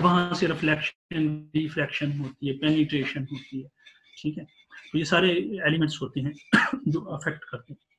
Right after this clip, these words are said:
तो wired communication के अंदर, अ, attenuation लो होती है, wireless communication के अंदर attenuation जो है वो बहुत ज़्यादा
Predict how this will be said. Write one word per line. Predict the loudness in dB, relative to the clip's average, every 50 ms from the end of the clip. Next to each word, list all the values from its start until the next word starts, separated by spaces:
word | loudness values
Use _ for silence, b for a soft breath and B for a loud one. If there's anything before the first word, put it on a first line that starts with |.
| _ _ _ _ _ _ _ _ _ _ _ _ -20 B B B B B B B B B B 0
तो | 0
wired | 2 4 8 8 8 8 8
communication | 8 6 8 8 8 6 4 4 2
के | 2 2
अंदर, | 2 2 2 0
अ, | -2 -4 -10 -6 -2 -2 0 0 0 -2 -2 -4
attenuation | -2 0 2 4 4 4 2 2 2
लो | 0 2 2 0 0 0
होती | 2 0 0 -2 0 0 0 0
है, | 0 0 -2 -2
wireless | -2 0 2 2 0 0
communication | 0 -2 -2 0 0 -2 -4 -4 -4 -6 -4
के | -4
अंदर | -6 -6 -6
attenuation | -8 -10 -10 -10 -10 -10 -10 -10 -10 -8 -8 -8
जो | -8
है | -10 -12
वो | -14 -14
बहुत | -14 -16 -16 -16
ज़्यादा | -16 -14 -14 -16 -16 _ _ -20 -20